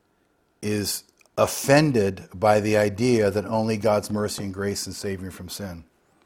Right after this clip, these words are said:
So this gospel was received and not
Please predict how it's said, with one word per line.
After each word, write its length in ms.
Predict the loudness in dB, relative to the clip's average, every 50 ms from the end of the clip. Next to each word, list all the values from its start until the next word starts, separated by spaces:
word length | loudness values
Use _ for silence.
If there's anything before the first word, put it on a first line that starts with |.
| _ _ _ _ _ _ _ _ _ -20 -20 _ _ _ _ _ _ _ _ _ _ _ _ _ _ _ _ _ _ _ _ _ _ _ _ _ _ _ _
So 140 | -8 -6 -4
this 180 | -4 -4 -4 0
gospel 440 | 4 6 6 6 4 4 -2 0
was 180 | 0 0 -2 -2
received 640 | -4 -8 -6 -6 -4 -4 -2 -4 -4 -4 -6 -10 -14
and 220 | -12 -8 -8 -6 -4
not 300 | -4 -4 -4 -6 -8